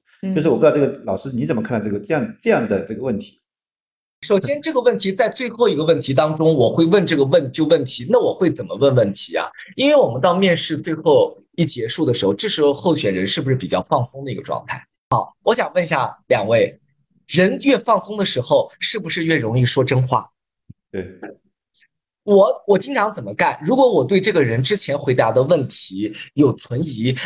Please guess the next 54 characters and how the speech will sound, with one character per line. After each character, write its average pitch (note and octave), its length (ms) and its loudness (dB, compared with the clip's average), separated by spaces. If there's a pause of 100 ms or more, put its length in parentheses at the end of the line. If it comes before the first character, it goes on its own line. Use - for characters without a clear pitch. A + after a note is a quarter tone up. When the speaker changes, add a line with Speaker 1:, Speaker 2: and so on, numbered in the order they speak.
Speaker 3:
我 E3 180 4
会 A#3 100 2
在 G#3+ 200 0
最 G#3+ 220 -10
后 A3 140 0
一 E3+ 60 -2
个 C3 100 0
环 G#2 220 -2
节 A#2+ 160 0
当 C#3+ 180 -2
中， D3+ 240 0 (200)
把 - 180 0
我 E3 100 0
之 B3 220 -4
前 D3+ 240 -4
问 G3+ 160 2
过 D#3 140 4
的 C3 80 0
问 D3 200 2
题 A2 460 -2 (340)
换 A#3+ 320 0
一 - 40 -12
种 A2+ 200 -8
方 D#3+ 300 -2
式 - 380 -4 (180)
来 A2 220 -2
问， D3 260 2 (260)
那 C4+ 120 4
么 A#3 120 2
看 A3 240 -6
他 G3+ 180 -4
和 E3+ 140 -4
之 F#3+ 180 -4
前 D3 180 -2
的 D#3+ 80 0
回 C3 200 2
答 B2 240 0 (100)
一 B2 80 -4
样 E3+ 260 2
不 A2+ 80 -12
一 A2 140 -8
样。 B2+ 200 2 (240)
如 D4 160 4
果 A#3+ 120 6
他 G3+ 180 -4
和 F3+ 180 -8
之 G3+ 180 -4
前 C3 200 -4
的 B2+ 120 2
回 B2+ 200 0
答 A2+ 240 0
一 A2 180 -6
样 D3 280 2
的， F#2+ 140 -4